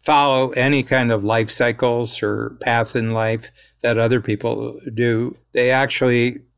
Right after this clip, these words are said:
have declared independence from all that, but they haven't declared independence completely unless they realize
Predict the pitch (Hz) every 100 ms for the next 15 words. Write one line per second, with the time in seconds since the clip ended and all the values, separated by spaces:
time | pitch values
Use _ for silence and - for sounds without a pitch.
0 | _ - 131 120 120 110 110 107 139 127
1 | 120 123 120 113 147 151 139 107 98 -
2 | 110 113 104 110 104 113 - _ _ _
3 | _ _ - 143 135 131 127 156 151 147
4 | 147 139 127 127 120 117 123 123 113 -
5 | 113 110 143 135 117 107 110 104 - 113
6 | 117 117 - 113 113 127 143 143 120 107
7 | 110 107 -